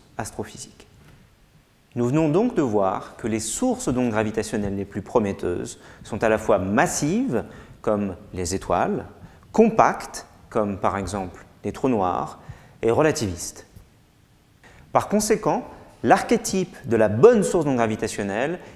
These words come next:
est le système binaire composé d'astres compacts.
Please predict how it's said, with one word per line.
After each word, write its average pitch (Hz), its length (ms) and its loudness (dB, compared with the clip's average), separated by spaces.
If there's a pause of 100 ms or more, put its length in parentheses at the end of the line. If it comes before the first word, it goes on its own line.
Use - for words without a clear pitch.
est 120 80 0
le 110 100 2
système 180 880 2
binaire 131 540 2
composé 120 560 0 (160)
d'astres 139 480 4
compacts. - 560 -8